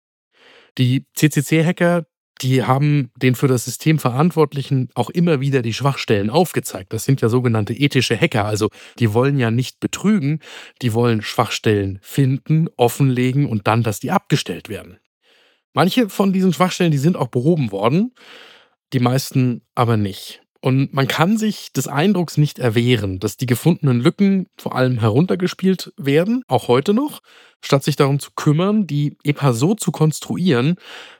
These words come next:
dass sie tatsächlich vertrauenswürdig sein kann. Und damit spielen aus meiner Sicht die Verantwortlichen mit dem Vertrauen der Versicherten in Deutschland in dieses System, bevor es überhaupt startet. Obwohl die epa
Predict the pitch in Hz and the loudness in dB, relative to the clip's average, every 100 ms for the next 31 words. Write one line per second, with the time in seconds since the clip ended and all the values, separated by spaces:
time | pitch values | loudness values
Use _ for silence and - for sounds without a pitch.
0 | - 120 139 131 - 143 143 - - - | -10 -2 -2 0 -2 0 -2 -2 -4 -2
1 | 160 165 - 101 101 - - 98 - - | 0 0 0 -6 -6 -8 -10 -10 -12 -14
2 | 113 _ _ _ 127 135 160 170 - - | -16 _ _ _ -2 0 2 0 -2 0
3 | 170 180 143 123 120 139 151 147 - 143 | 2 2 0 0 0 2 0 -2 -4 -4
4 | 135 135 139 127 131 135 139 127 - - | -2 0 2 0 0 -4 0 0 -2 -18
5 | - 139 127 113 117 - 117 139 131 117 | -10 -2 0 2 0 -2 -2 2 2 2
6 | 113 135 - 113 117 107 - - 117 110 | 2 0 0 0 0 -2 -4 -2 0 2
7 | 104 147 - 139 131 160 170 143 127 117 | 2 2 2 2 2 2 2 2 0 0
8 | - - - 151 160 147 120 - 139 127 | -2 -4 0 2 2 0 -4 0 2 2
9 | 143 104 104 - - 110 104 107 - - | -2 -2 -4 -6 -2 0 0 -2 -10 -16
10 | _ - 120 101 131 220 277 196 170 220 | _ 0 0 2 2 2 2 0 0 0
11 | 247 262 | 0 0